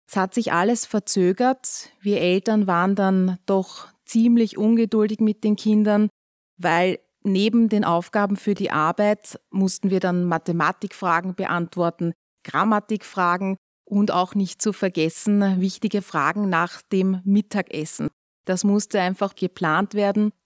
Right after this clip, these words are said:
Durch den Stress war es einfach so, dass doch eher schlechte Laune geherrscht hat. Wir waren sehr reizbar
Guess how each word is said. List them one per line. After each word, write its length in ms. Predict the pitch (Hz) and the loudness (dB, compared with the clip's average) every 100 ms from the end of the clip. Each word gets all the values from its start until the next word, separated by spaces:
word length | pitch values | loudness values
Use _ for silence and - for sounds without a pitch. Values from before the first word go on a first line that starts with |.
| _ _ _ - | _ _ _ -2
Durch 240 | 226 226 | 0 0
den 180 | 233 220 | 0 0
Stress 560 | - - 175 202 - - _ _ - | 0 -2 0 0 -6 -12 _ _ -6
war 200 | 190 185 | -2 0
es 80 | 196 | 0
einfach 380 | 196 190 202 | -2 -2 -2
so, 240 | - 208 196 | -2 0 0
dass 420 | 190 185 - - - 175 - | 0 -2 -6 -8 -10 -8 -2
doch 280 | 185 185 - | -2 -4 -12
eher 320 | - 190 208 190 | -6 -2 0 0
schlechte 560 | - 202 214 - 233 | -2 0 -2 -2 -2
Laune 680 | 214 190 196 208 208 208 190 _ | 0 2 2 2 2 0 -6 _
geherrscht 560 | 214 190 196 190 - 202 | -4 0 0 0 -4 -4
hat. 380 | 196 190 - - | -4 -4 -10 -10
Wir 260 | 185 190 | -4 -2
waren 200 | 180 170 | 0 0
sehr 260 | 170 180 165 | 0 -2 0
reizbar 640 | 165 190 - - 208 196 | 0 0 -4 -4 -2 -2